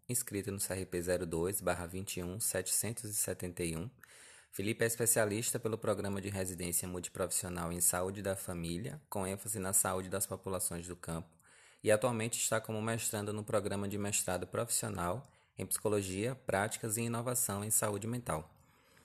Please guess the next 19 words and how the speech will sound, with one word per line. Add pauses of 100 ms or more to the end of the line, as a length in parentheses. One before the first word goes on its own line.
(200)
Atua
como
psicólogo
clínico
no
cres
e
com
atendimentos
clínicos
na
modalidade (100)
online. (580)
Felipe,
seja
muito
bem-vindo
ao
Psicotalk.